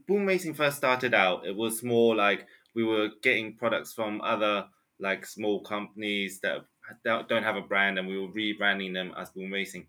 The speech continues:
But for the past three years, uh, everything new that's coming out from Boom Racing is literally in-house designed and in-house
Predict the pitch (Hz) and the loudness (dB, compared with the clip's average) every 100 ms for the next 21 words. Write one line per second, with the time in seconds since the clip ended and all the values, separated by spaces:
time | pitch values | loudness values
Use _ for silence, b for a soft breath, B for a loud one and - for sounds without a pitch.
0 | b b b - 101 101 - _ _ _ | b b b 2 4 4 -2 _ _ _
1 | _ - 113 131 127 123 - - _ _ | _ -12 -10 -2 2 2 -2 -16 _ _
2 | _ - 135 135 123 120 107 98 110 - | _ -4 0 2 2 2 4 2 0 -8
3 | - _ _ _ - 101 101 101 101 - | -18 _ _ _ -6 0 2 2 0 0
4 | 147 151 151 139 135 135 131 117 110 120 | 0 0 0 0 0 0 2 2 0 -4
5 | 110 110 107 - 107 107 107 104 101 92 | -2 0 0 -2 -8 -6 -6 -2 -2 -2
6 | 98 92 90 98 - 107 104 - 104 101 | -6 -6 -4 -4 -4 -4 -4 -4 -2 0
7 | 92 - b b - 117 107 107 101 110 | -2 -6 b b -2 -2 0 -2 -2 -4
8 | 98 104 104 98 90 92 101 98 98 95 | -2 0 0 0 -2 -4 -6 -4 -4 -4
9 | - | -10